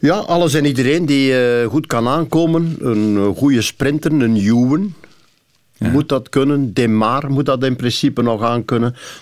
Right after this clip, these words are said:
Speaker 1: Dus het, eh, het zou in het voordeel van een Mathieu van der Poel kunnen pleiten, maar een sprinter in vorm moet dat ook nog net kunnen. Dus, en dat maakt het juist, eh, ja, toch wel speciaal.
Speaker 2: Ja, het is vooral de finish waar we naar uitkijken. Het is een, een buistje.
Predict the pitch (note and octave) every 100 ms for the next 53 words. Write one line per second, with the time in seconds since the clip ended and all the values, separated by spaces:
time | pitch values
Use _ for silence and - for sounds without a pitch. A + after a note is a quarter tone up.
0 | - A#2 A#2 - A#2 - - A#2 A2+ A2+
1 | A2+ - - - - D#3+ G#3 F3 C3+ -
2 | D#3+ C#3 C#3+ B2 B2 A#2+ A#2 A#2+ A2+ G#2
3 | G2 - C#3+ B2 C3 A#2+ A#2+ A2+ A2 G#2+
4 | G2+ G2 - - - - - A#2 G#2+ D#3
5 | F3 D3+ C3 A2 D3 F3+ D#3+ A#2 A#2+ C#3
6 | D3+ D3 D#3 - B2+ A2+ A#2 A#2 G#2+ G#2
7 | A2 A#2 A2+ G2 G#2+ G2 - G#2+ G2 F#2+
8 | F#2 - - - - _ A#2 A#2+ E3+ C#3
9 | C3 - A2+ - C#3 F#3 F2+ _ - E2
10 | G2+ - A2 A2+ A#2 B2+ C3 C3 C3 B2+
11 | C3 B2+ B2 C3+ C3 C3+ B2+ B2 A2+ A2+
12 | - A#2 - A2+ - C#3 C3+ - D3+